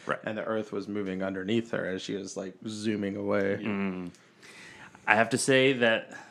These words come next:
Speaker 1: uh, Avatar: The Last Airbender is definitely one of my favorite quote-unquote slash whatever
Speaker 2: Anime.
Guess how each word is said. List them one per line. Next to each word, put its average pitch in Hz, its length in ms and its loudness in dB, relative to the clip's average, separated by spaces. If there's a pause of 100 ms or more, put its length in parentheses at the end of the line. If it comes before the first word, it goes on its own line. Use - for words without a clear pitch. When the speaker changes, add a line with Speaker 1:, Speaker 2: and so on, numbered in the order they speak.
(340)
Speaker 1:
uh, 101 400 4
Avatar: 135 460 4
The 123 80 2
Last 120 220 4
Airbender 104 480 2
is 98 100 -2
definitely 117 720 0 (840)
one 117 320 2
of 185 80 2
my 160 200 2
favorite 127 640 4 (720)
quote-unquote 139 1160 2
slash 120 1080 -2
whatever 120 960 4
Speaker 2:
Anime. 101 300 -2